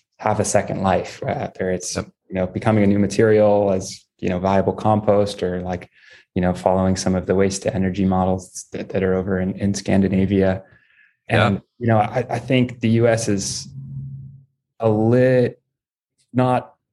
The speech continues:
Speaker 1: amazing, not horrible. Like, you know, it's, we just need more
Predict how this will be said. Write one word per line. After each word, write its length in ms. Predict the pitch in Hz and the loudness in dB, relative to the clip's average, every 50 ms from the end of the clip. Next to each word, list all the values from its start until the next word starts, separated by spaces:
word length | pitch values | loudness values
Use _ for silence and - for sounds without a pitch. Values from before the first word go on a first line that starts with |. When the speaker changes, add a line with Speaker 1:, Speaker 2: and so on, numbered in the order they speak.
| _ _ _ | _ _ _
Speaker 1:
amazing, 580 | - 117 120 117 120 123 127 127 139 139 - 113 | -2 -2 0 0 0 0 0 0 0 0 0 2
not 180 | 117 110 104 | 2 0 0
horrible. 720 | - - 107 110 113 120 127 123 143 147 160 170 151 - - 95 | 0 0 0 2 2 2 2 2 2 2 2 2 0 -4 -6 -6
Like, 200 | 95 95 98 - - - - | -8 -8 -8 -10 -16 -14 -8
you 120 | - 104 | -4 -2
know, 240 | 95 95 92 92 92 | 0 2 2 2 2
it's, 520 | 92 92 - - - - - - - - _ _ _ - | 0 -2 -4 -6 -8 -8 -8 -10 -12 -18 _ _ _ -8
we 100 | - 104 | -6 -4
just 380 | 95 113 110 110 - - - _ _ _ _ _ _ _ _ _ _ - | 0 0 0 0 -2 -8 -12 _ _ _ _ _ _ _ _ _ _ -10
need 640 | 101 104 107 110 110 107 107 110 110 98 92 - - - _ _ _ - - - - _ _ _ _ _ _ _ _ | -4 0 2 2 4 4 4 2 2 0 -2 -6 -12 -18 _ _ _ -20 -20 -20 -20 _ _ _ _ _ _ _ _
more 840 | 104 101 104 104 104 110 110 110 110 110 110 107 104 101 98 98 101 | -6 -2 0 2 4 4 4 4 4 4 4 4 4 4 2 -2 -6